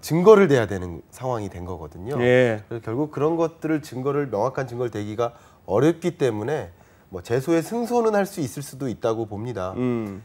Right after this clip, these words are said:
Speaker 1: 근데 지금 이 제소 과정은 어쨌든 국제 여론전, 결-, 결국, 아, 국제 여러, 미국을 비롯한, 근데 미국이 중재에 참여하지 않을 가능성이 굉장히 높아진 건 사실이지만,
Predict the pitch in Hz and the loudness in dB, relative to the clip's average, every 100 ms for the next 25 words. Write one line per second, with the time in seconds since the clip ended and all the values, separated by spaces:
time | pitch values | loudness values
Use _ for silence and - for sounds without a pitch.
0 | _ 135 139 - 147 196 214 202 180 170 | _ -8 -6 -4 2 2 2 2 0 0
1 | 165 135 123 170 165 95 104 131 151 143 | -2 -2 -2 -2 -4 -6 -4 -4 -2 -4
2 | 92 139 160 160 156 - _ _ - 123 | -6 -6 -4 -4 -6 -16 _ _ -16 -16
3 | - 170 160 104 139 180 151 117 80 - | -2 2 4 4 6 6 4 0 -4 -14
4 | _ _ - _ _ 135 127 139 135 165 | _ _ -20 _ _ -12 -8 -4 0 0
5 | 165 - _ _ - 107 107 101 98 - | -2 -8 _ _ -8 -6 -4 -6 -10 -12
6 | 131 170 165 160 156 147 127 98 120 123 | -6 2 4 4 4 2 0 0 0 0
7 | 104 151 196 202 143 143 147 120 98 117 | -2 0 2 2 2 0 -2 -6 -8 -6
8 | 113 143 160 156 135 139 151 151 151 143 | -4 -2 0 -2 -2 2 6 8 8 6
9 | - - - - 196 190 175 156 113 135 | 0 -20 -12 -4 2 6 6 6 2 2
10 | 135 135 135 139 113 107 123 104 95 131 | 0 0 0 -4 -4 -4 -4 -4 -2 -2
11 | 117 117 117 120 127 135 104 98 101 123 | -2 -4 -6 -6 -8 -8 -10 -8 -8 -8